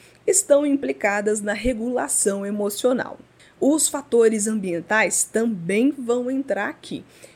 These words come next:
que inclui exposições à situação de estresse crônico ou adversidade, também desempenham um papel muito importante na manifestação desse quadro.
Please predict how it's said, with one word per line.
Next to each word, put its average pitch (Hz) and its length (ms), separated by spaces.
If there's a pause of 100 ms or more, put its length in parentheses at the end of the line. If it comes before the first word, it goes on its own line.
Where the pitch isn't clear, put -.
que 262 120
inclui 247 760
exposições 240 880
à 214 80
situação 196 800
de 185 380
estresse 208 760
crônico 202 720 (240)
ou 262 220
adversidade, 202 1160 (380)
também 262 480
desempenham 240 720
um 226 40
papel 202 420
muito 247 340
importante 220 600
na 254 140
manifestação 214 960
desse 208 320
quadro. - 560